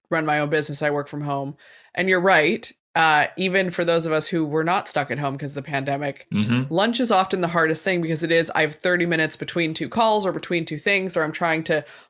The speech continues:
Speaker 1: multitask. And something like this sounds phenomenally easy to do.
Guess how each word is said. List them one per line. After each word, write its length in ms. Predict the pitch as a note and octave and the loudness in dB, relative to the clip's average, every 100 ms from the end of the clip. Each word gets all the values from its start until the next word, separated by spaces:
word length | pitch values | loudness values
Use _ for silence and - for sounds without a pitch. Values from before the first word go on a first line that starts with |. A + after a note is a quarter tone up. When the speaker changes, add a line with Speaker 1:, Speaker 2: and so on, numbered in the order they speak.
| - | 0
Speaker 1:
multitask. 760 | F3+ F#3 G3+ F#3+ F3+ D#3 D#3+ F3 | 2 2 0 0 0 2 0 -2
And 180 | E3+ D#3+ | -2 0
something 320 | F#3 F3 G#3+ | -2 0 -2
like 200 | F#3+ F3+ | -2 -2
this 180 | F3 - | -2 0
sounds 520 | E3+ D#3+ D#3+ D#3 - - - - _ _ | 0 0 -2 -4 -8 -16 -20 -20 _ _
phenomenally 1000 | - - F3 E3 D3+ D#3 E3 D#3+ D#3 D#3 | -12 -4 -2 0 -2 -2 -2 -2 -2 -2
easy 480 | D3 D#3+ D3+ C#3 C#3 | -6 -8 -8 -8 -8
to 160 | - C3 | -8 -6
do. 360 | - A2+ D3 | -6 -8 -12